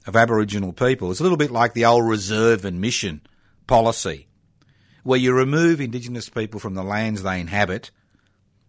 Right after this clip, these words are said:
force them into these little reserves, or we call them now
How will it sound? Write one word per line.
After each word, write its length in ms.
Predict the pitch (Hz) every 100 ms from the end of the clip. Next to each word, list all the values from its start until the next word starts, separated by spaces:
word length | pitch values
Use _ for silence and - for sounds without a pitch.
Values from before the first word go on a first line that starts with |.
| _ _ _ _ - _
force 420 | - 175 175 -
them 160 | 143 127
into 200 | 117 117
these 300 | 110 107 113
little 400 | 107 98 95 - _
reserves, 1120 | 107 107 95 101 110 104 92 120 - - - _ _ _ _ _ _ _ _ _ _ _ _ _ _ _ -
or 300 | 123 120 95 _
we 100 | 92
call 220 | - 110 95
them 140 | 90
now 240 | 82 82